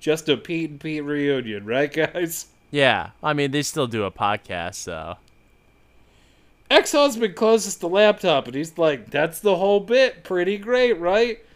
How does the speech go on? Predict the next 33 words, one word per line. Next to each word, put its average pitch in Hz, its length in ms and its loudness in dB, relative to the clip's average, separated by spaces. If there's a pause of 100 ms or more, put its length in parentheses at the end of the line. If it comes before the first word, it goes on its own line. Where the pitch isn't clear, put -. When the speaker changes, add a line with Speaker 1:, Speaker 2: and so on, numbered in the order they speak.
Speaker 1:
And 170 80 -6
the 180 60 0
friends 254 380 0
are 240 100 2
like, 196 340 2 (760)
"Did 165 180 -8
that 330 220 2
lady 240 340 2
really 233 320 6
just 185 260 -8
<laughs> - 0 -
die?" 185 300 4
Speaker 2:
And 349 100 -4 (880)
he's 156 160 -6
like, 180 200 -4
"Yeah, 320 380 6 (420)
uh, 220 220 6
it's 214 100 -2
a 220 60 -2
part 226 320 4
of, 208 280 0
you 233 100 -4
Speaker 1:
He's 226 60 2
Speaker 2:
know, 190 180 6
Speaker 1:
like, - 140 -8
Speaker 2:
life." 247 500 2
Speaker 1:
"Yeah, 392 260 0
no, 349 400 0
like, 185 180 -4
it 196 100 -4
was 208 200 -4
great, 277 340 -6
right?" 185 380 -2